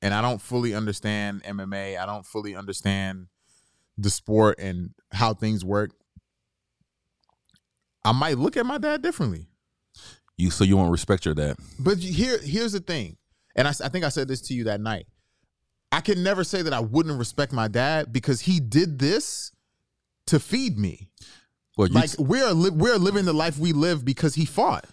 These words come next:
Speaker 2: You're
Speaker 1: So
Speaker 2: talking
Speaker 1: just because he's getting
Speaker 2: Nah.
Speaker 1: knocked out,
Speaker 2: No,
Speaker 1: he
Speaker 2: bro.
Speaker 1: got knocked out. Like, Frankie Edgar built his life off of fighting.
Speaker 2: I get what you're saying, but you're
Speaker 1: You're
Speaker 2: talking
Speaker 1: going to the schools you're going to because he fought.
Speaker 2: But listen, listen, what, what perspective are you talking from? You're talking from
Speaker 1: If
Speaker 2: more
Speaker 1: I'm,
Speaker 2: of a
Speaker 1: if I'm,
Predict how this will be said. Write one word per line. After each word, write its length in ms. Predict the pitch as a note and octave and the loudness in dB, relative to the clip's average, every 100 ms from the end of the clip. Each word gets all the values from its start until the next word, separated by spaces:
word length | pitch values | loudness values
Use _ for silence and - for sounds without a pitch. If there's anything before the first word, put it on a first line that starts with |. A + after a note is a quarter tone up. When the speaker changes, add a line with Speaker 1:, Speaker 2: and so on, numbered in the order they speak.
| _ _ | _ _
Speaker 2:
You're 100 | G2 | 2
Speaker 1:
So 100 | G#2 | 6
Speaker 2:
talking 140 | B2+ A#2+ | 6 4
Speaker 1:
just 140 | A#3+ | 0
because 220 | G3+ G3+ | 0 -2
he's 140 | E3+ D#3+ | -2 0
getting 180 | - G2 | 4 6
Speaker 2:
Nah. 60 | |
Speaker 1:
knocked 240 | A#2+ - D#3 | 4 2 0
out, 260 | E4+ D3 | 0 2
Speaker 2:
No, 140 | G2 G2+ | 4 6
Speaker 1:
he 60 | |
Speaker 2:
bro. 80 | E2+ | 6
Speaker 1:
got 100 | D3 | 4
knocked 240 | D#3 D#3+ - | 2 0 0
out. 300 | A#3+ - D#3+ | -2 -2 -2
Like, 140 | F3 | -4
Frankie 320 | - C#4 C#4 G#3+ | -2 -2 -2 -2
Edgar 240 | C4+ B3+ | 0 0
built 260 | F#3+ B3 A3+ | 0 2 2
his 140 | A3+ | 0
life 220 | A3 C4 | -2 0
off 180 | - A3 | 0 0
of 100 | F3+ | -2
fighting. 440 | - C#4+ F4 C#3+ F2 G2+ | -2 0 2 0 -2 0
Speaker 2:
I 60 | |
get 120 | F#2 | 2
what 80 | G#2+ | 2
you're 80 | F2+ | 2
saying, 220 | G#2+ G2 E2+ | 2 2 4
but 120 | F2 | 2
you're 60 | G#2+ | 4
Speaker 1:
You're 40 | A#2+ | 4
Speaker 2:
talking 120 | G#2+ | 4
Speaker 1:
going 140 | B3+ | 2
to 80 | A#3+ | -2
the 60 | G#3+ | -4
schools 280 | - C4 G#3+ | 0 2 2
you're 80 | |
going 280 | G3 B3 C4 | -2 -2 -2
to 120 | A3+ | -4
because 360 | G#3 G3+ A#3+ A3 | -8 -4 -2 -2
he 120 | A#3+ | -4
fought. 440 | - - G#4 - _ _ _ - | 0 2 4 2 _ _ _ 2
Speaker 2:
But 60 | G2+ | 4
listen, 260 | A2+ - | 6 4
listen, 340 | A2+ A#2+ G2+ E2+ | 2 4 2 4
what, 200 | A2 F#2+ | 4 6
what 160 | B2 | 4
perspective 480 | G#2+ - A#2 G2+ E2+ | 2 2 2 4 2
are 20 | |
you 60 | F2+ | 4
talking 280 | G#2 F#2+ E2 | 4 2 0
from? 240 | D#2 C#2+ | -2 -2
You're 100 | - | -2
talking 220 | G2+ G#2 G2 | 2 2 2
from 120 | F2+ | 4
Speaker 1:
If 60 | |
Speaker 2:
more 120 | F#3+ A#3+ | 4 4
Speaker 1:
I'm, 100 | A3 | 2
Speaker 2:
of 60 | |
a 20 | - | 0
Speaker 1:
if 100 | - | -2
I'm, 120 | A#3+ | -2